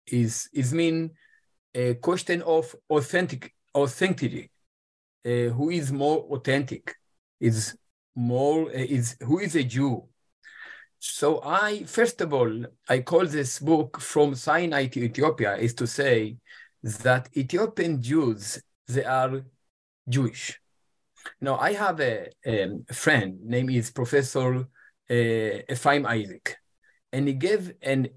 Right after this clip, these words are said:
and he gave a, a shiur, a lecture in Manhattan, and he,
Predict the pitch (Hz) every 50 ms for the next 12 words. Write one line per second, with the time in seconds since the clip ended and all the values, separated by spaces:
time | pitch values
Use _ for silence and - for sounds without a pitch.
0 | - 143 131 131 127 131 123 131 160 202 196 185 180 139 123 113 104 - - -
1 | - - 120 110 95 - 113 120 - - 123 117 151 180 190 156 113 104 107 120
2 | 123 - - - 107 117 131 143 - - - - - _ _ - 131 123 123 123
3 | 123 120 120 127 127 120 135 151 170 - 131 110 110 123 127 - _ _ _ _
4 | _ _ _ - - _ - 120 120 120 120 120 117 117 117 117 180 208 226 196
5 | 175 190 208 202 -